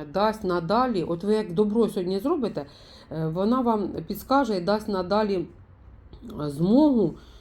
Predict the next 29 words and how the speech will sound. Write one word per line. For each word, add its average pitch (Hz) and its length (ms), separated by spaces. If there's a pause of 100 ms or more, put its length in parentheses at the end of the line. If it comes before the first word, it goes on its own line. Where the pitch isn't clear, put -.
(120)
щось 262 320
неймовірне 277 680
зробити, 165 480
а 160 120
ви 196 220
потім 170 420 (300)
десять 214 500
раз 190 340
у 160 80
вас 165 340
у 143 40
карму 214 600
буде 165 340
добро. 151 500
Ви 247 140
один 226 400
раз 165 220
сьогодні 160 460
зробите, 208 580
тим 185 200
паче 226 280
сьогодні 170 320
четвер, 160 320 (480)
потужний 202 520
день, 151 220 (360)
то 214 140
ви 254 180
потім 196 400
десять 190 480